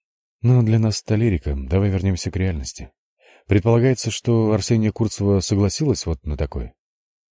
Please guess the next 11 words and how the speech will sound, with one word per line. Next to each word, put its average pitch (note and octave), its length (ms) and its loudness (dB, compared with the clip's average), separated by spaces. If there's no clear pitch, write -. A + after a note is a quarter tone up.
"Тут F2+ 200 4
у G2 40 4
нас G#2+ 200 2
первый A2 260 4
подвох. D#2+ 420 -4
Один F#2 360 2
из D3 120 -2
многих A#2+ 400 2
в F2+ 60 -2
этой F2+ 160 0
истории. F2 520 -8